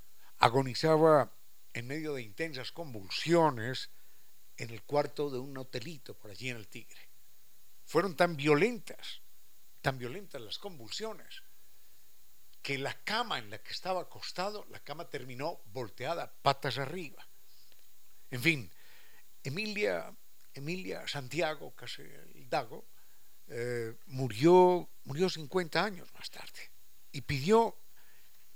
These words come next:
él está enterrado en la Recoleta y ella también, y Emilia Santiago Cadelago pidió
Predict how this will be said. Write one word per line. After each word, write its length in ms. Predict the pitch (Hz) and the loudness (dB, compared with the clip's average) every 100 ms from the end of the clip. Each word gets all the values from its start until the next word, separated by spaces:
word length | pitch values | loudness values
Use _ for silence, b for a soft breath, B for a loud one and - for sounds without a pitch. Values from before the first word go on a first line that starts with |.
| - | -6
él 180 | - 185 | 0 2
está 160 | 170 180 | 2 2
enterrado 400 | 143 151 156 147 | 4 4 4 2
en 80 | 113 | 0
la 80 | |
Recoleta 600 | 104 170 131 131 143 - - | -2 -2 2 2 0 -4 -6
y 120 | 98 | -4
ella 140 | 120 127 | -2 -2
también, 480 | 156 139 131 165 - b b b b b - - | -2 -2 -2 -4 -10 b b b b b -10 -4
y 120 | 127 | -2
Emilia 500 | 131 147 156 151 143 | -2 0 2 2 2
Santiago 480 | 143 127 147 147 139 | -2 0 0 0 0
Cadelago 500 | 151 151 139 139 165 | 0 0 0 -4 -6
pidió 720 | - 131 101 135 196 147 | -8 -8 -6 -4 -2 -2